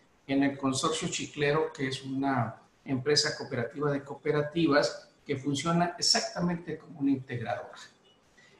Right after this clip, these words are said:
Esta empresa integradora lo que, lo que supo que aprovechar fue la visión regional.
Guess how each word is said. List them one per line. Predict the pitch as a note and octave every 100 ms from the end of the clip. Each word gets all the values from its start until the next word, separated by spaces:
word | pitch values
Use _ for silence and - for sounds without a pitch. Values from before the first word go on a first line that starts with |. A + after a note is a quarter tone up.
| _ _ _
Esta | D#3+ E3+ - E3+
empresa | D3+ E3 D#3+ D#3+ D#3+ -
integradora | C#3+ C#3 D#3 D3 D3 D#3+ E3 E3+
lo | C3+ B2
que, | C3 A#2+ A#2 A2+ -
lo | C#3 C3
que | - B2+
supo | - F#3 F3+ E3 - _
que | - D3+ D#3+
aprovechar | D#3 D#3 C#3 B2 B2+ - D#3+ D#3+ D#3 -
fue | D3 C#3+ D3 - _ _
la | C3+ C3+ C3
visión | D3 - - E3 E3 D#3+
regional. | D3+ C#3 C#3 A2+ A2+ A#2